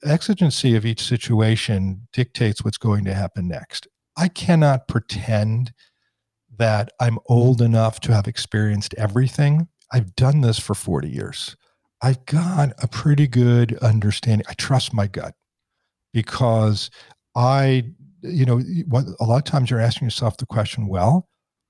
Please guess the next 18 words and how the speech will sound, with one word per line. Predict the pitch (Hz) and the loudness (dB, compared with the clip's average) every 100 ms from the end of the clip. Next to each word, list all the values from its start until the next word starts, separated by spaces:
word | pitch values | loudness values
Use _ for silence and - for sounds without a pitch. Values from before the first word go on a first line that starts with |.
| - | -2
do | 123 110 | 0 2
we, | 107 113 110 110 107 - _ | 2 2 2 2 -2 -6 _
do | 123 | 0
we | 131 147 | 2 2
take | 156 143 - | 2 0 0
the | 139 | 0
lead | 127 135 139 | 2 4 4
in | 127 101 | 2 0
this? | - - | -6 -6
Is | - 110 | -2 0
there | 131 117 | 2 2
somebody | - 143 139 131 | 2 2 2 2
else | 127 123 | 2 0
we | - 117 | 0 0
can | 127 | 0
stand | - 135 123 117 | -2 2 2 2
behind, | 101 90 87 | -2 -4 -4
like | 113 | -2